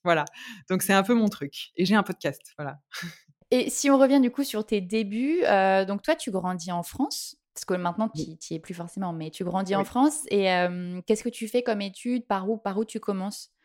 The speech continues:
Speaker 1: Alors moi, j'ai grandi en France, mais aussi à l'étranger, parce qu'avec mes parents, on a été expatriés quand, euh, j'étais jeune, quelques années.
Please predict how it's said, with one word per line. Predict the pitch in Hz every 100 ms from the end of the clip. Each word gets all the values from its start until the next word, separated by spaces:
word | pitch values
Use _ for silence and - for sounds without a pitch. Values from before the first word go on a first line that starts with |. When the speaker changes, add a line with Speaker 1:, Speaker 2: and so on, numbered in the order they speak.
| _ _ _ - - - -
Speaker 1:
Alors | 196 190
moi, | 262
j'ai | 247
grandi | 214 208 202 -
en | 208
France, | - 269 202
mais |
aussi | 190 190
à | 233
l'étranger, | 220 - 214 208
parce | 220 -
qu'avec | 170 160
mes | 170
parents, | 180 202 214
on |
a | 160
été | 160 170 165
expatriés | 175 - 208 - 196 202
quand, | 202 165
euh, | 165
j'étais | 160 165 170
jeune, | 170 226
quelques | 233 190 196 185
années. | 180 208